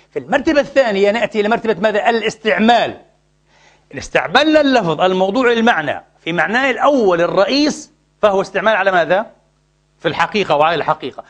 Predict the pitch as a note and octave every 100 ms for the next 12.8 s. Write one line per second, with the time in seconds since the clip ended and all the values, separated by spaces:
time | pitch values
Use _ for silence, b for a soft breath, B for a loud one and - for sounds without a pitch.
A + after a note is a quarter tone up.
0 | B F3 F3+ G#3+ F#3 G3 F3+ F#3+ A3+ _
1 | - D#3+ C#3+ B2+ A2+ _ b b - F4+
2 | E4 C#4+ C4 A3+ G#3+ G3 G3 F#3+ B3 A#3
3 | G#3+ G3 F#3 F3 G3+ A3+ A#3 A3 _ _
4 | - G3+ C#4 _ _ C4+ C4+ A#3 G#3+ G3+
5 | G3+ D#3+ G2+ - _ _ _ - G3 F#3
6 | G#3 F#3+ G3 F3+ - F3+ F3 D#3+ E3 F3+
7 | G#3 - _ E3 D#3 D#3 F3 D#3+ D#3+ D3
8 | C#3 D#3+ F#3 _ _ - C#3+ A2+ G2 E2
9 | F#2+ - _ _ _ _ _ _ F3 F3
10 | E3 C#3+ E3+ D3 D3 F3 G#3 D3+ C#3+ C3
11 | D#3+ F3 A3+ B3 G#3+ - - _ _ _
12 | _ - G3 G3+ G3 E3+ F#3